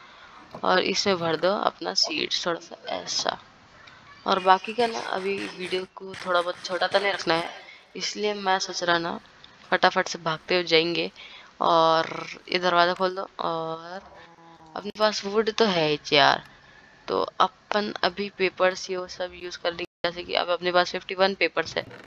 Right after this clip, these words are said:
और leather है ही नहीं, खत्ते नहीं है, खत्ते नहीं है। हाँ, है, है, है। चलो, paper तो भी आ जाओ। और ये एक bit का क्या करूँगा, और एक, एक bit रहती थी तो भी reading कर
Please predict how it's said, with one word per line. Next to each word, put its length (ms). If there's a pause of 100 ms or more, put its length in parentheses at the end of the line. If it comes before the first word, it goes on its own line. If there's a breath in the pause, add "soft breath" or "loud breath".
(580)
और 560
leather 360
है 140
ही 80
नहीं, 180 (680)
खत्ते 280
नहीं 160
है, 100 (1600)
खत्ते 280
नहीं 200
है। 80 (720)
हाँ, 120
है, 200
है, 140
है। 220 (1000)
चलो, 220 (200)
paper 220
तो 160
भी 80
आ 120
जाओ। 240 (120)
और 580 (100)
ये 140 (140)
एक 120
bit 140
का 100
क्या 140
करूँगा, 380 (1120)
और 160
एक, 140
एक 140
bit 260
रहती 280
थी 40
तो 160
भी 80
reading 320
कर 120